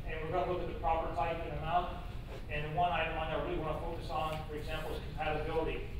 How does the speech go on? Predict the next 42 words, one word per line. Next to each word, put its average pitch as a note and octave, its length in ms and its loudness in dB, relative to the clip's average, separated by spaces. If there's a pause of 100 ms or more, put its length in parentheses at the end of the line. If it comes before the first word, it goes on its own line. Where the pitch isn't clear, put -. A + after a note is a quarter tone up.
(260)
We - 120 -4
typically G3 420 -2
see - 160 -4
a D3+ 40 -2 (120)
breakdown D3+ 520 -2 (100)
right C3 220 -2
here. - 200 -4 (760)
Compatibility E3+ 640 2
is D3 100 -2 (140)
what F3+ 200 2 (160)
is D#3+ 140 -4 (400)
that D#3+ 140 -2
element E3 420 -2
going D#3 180 -4
to D3+ 240 -4
do D#3 60 0
with D3+ 220 -2
the C#3+ 80 -2
other D3+ 180 -2
elements D3+ 260 -2
we D3+ 140 -6
currently C#3+ 320 -2
have. - 400 -2 (300)
Historically, E3+ 720 2
when D3+ 160 0
organizations E3+ 720 0 (200)
look G#3+ 360 4 (280)
at D#3 200 0
their D#3 120 2
ensemble D3+ 600 2
and - 20 -2
they're D3 160 0
looking - 220 0
to D3 80 -2
make D3+ 200 0
a D3 100 -2
new D3 100 -2 (120)
purchase, F3 380 2 (360)
they D3+ 80 2
look G3 200 0
at - 120 2
an - 80 0